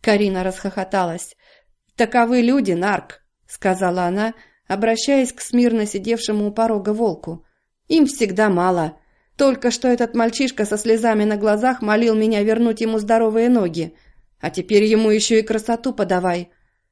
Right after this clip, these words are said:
Он хочет быть и здоровым, и красивым, и богатым». «И ты сделаешь его таким, Величество?» полюбопытствовал волк. «Посмотрим, посмотрим»,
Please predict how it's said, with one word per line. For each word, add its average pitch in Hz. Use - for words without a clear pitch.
Он 277
хочет 277
быть 247
и 208
здоровым, 208
и -
красивым, 190
и 214
богатым». 196
«И 190
ты 208
сделаешь 202
его 202
таким, 233
Величество?» 185
полюбопытствовал 175
волк. 170
«Посмотрим, 233
посмотрим», 170